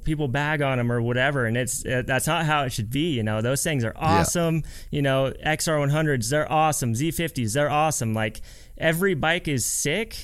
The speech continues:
Speaker 1: And, uh, you know, like, like I was kinda saying before, everybody, everybody thinks that you have to have a, a brand new bike and,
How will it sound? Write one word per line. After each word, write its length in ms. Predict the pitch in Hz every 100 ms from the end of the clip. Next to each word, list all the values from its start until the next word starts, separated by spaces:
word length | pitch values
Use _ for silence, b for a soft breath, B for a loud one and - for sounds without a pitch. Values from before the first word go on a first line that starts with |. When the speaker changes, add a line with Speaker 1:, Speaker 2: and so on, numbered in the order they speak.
| -
Speaker 1:
And, 400 | 139 135 127 123
uh, 340 | 123 120 117 117 B B B B
you 120 | - 131
know, 320 | 127 123 -
like, 420 | - 143 147 139
like 180 | 139 139
I 140 | 160 151
was 80 |
kinda 260 | - 156 143
saying 240 | 151 147
before, 340 | 127 - 147 139
everybody, 640 | 123 151 151 147 147 139 -
everybody 340 | 135 156 147
thinks 360 | 143 143 139 131
that 100 | 120
you 80 |
have 160 | 123 135
to 80 | 135
have 180 | 131 117
a, 180 | 113 -
a 80 | 107
brand 320 | 127 147 147
new 120 | 139
bike 520 | 127 127 131 131 -
and, 320 | 113 107 101